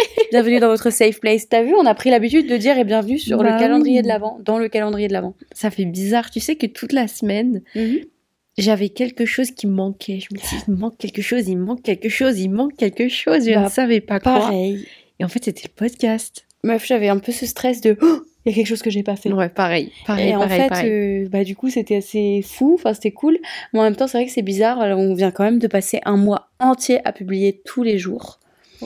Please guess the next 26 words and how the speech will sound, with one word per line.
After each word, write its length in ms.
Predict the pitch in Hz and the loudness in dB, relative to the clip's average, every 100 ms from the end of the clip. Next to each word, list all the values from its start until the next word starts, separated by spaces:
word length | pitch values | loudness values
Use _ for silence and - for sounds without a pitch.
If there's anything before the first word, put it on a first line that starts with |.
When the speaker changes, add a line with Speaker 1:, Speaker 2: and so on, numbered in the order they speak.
| - _ - | -20 _ -6
Speaker 2:
Et 120 | 233 214 | -2 0
c'était, 460 | 214 202 220 208 | -2 0 2 4
euh, 220 | 196 196 | 4 2
un 80 | 196 | 0
sacré 320 | 196 233 262 247 | 0 0 0 0
challenge. 300 | 220 190 202 | 2 2 2
Speaker 1:
C'était 260 | 311 202 - | 2 2 2
intense. 840 | 208 - 190 180 180 - - - - | 0 2 -2 -2 -6 -10 -10 -12 -18
Speaker 2:
C'était 240 | - 196 | -10 -8
très 240 | - 214 196 | -4 -6 -4
intense, 300 | 190 190 202 | -6 -6 -4
Speaker 1:
C'est, 120 | 196 | -2
et 40 | |
Speaker 2:
ouais. 80 | 185 | 0
Speaker 1:
du 100 | 170 | -2
coup, 100 | - | -2
ça 120 | 240 | -4
fait 120 | 190 165 | -2 -2
bizarre 260 | 170 226 | 4 4
de 60 | 196 | 4
revenir 280 | 175 190 - | -2 -4 -8
qu'une 280 | - 190 180 | -8 -6 -2
seule 120 | 185 | -2
fois 180 | - 185 | -2 -6
par 160 | 185 | -6
semaine. 340 | - 214 190 | -6 -4 -4